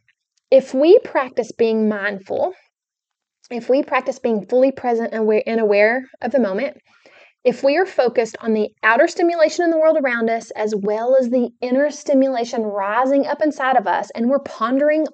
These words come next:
all of those things that come up for us, and we are taking those things and filtering them through our belief in God, and we're taking those stimulations, inner and outer,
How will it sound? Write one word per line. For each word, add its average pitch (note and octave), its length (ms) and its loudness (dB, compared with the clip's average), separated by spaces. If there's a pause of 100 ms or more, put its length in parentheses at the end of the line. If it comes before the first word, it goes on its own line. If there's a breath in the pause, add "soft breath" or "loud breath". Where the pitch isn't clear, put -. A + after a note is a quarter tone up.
all A3 220 4
of C4+ 120 4
those B3 240 0
things A3+ 380 -2
that - 200 -2
come G3 180 -4
up F#3 180 -8
for B3+ 140 -2
us, E4+ 360 -2 (720)
and B3+ 240 4
we B3+ 160 4
are A#3 80 0
taking D4 400 2
those F#4+ 200 -2
things G#3+ 420 -4
and G3+ 200 -4 (120)
filtering C#4 580 0
them D4+ 240 0
through C4+ 140 0
our G3+ 140 2
belief G#3+ 260 0
in G3+ 120 -6
God, F#3+ 380 -2 (640 soft breath)
and C4 160 4
we're B3+ 100 4
taking D4+ 540 0 (240 soft breath)
those A#3+ 640 6
stimulations, C4 920 2
inner A#3+ 240 -4
and A#3+ 100 -4
outer, G#3+ 440 0